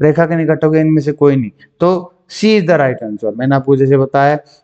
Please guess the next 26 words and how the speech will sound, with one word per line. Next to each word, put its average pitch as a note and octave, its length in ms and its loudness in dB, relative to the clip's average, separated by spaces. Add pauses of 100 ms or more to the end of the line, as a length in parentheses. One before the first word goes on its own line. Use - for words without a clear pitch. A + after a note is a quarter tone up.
कि C#3+ 100 -4
गर्म D3 260 0
जलधाराएं C3+ 540 0
आपकी B2 340 -2
विषुवत C3 340 -2
रेखा B2+ 260 0
से B2+ 140 -2
ध्रुवों A#2+ 300 -2
की B2 80 -2
तरफ A2 220 -2
बहती A2 300 -2
हैं, C#3 120 -2 (220)
सिंपल B2+ 380 0
आंसर G#2 400 -4
है। F2+ 120 -8 (400)
वह E3 180 2
प्रक्रम F#3+ 560 -4
जिसमें E3 560 0 (280)
जल F3 180 0
लगातार E3 480 0
अपने F3 220 -2
स्वरूप D#3+ 360 0
में E3+ 160 2
बदलता C#3 380 0
रहता A#2+ 320 0
है G#2 180 -2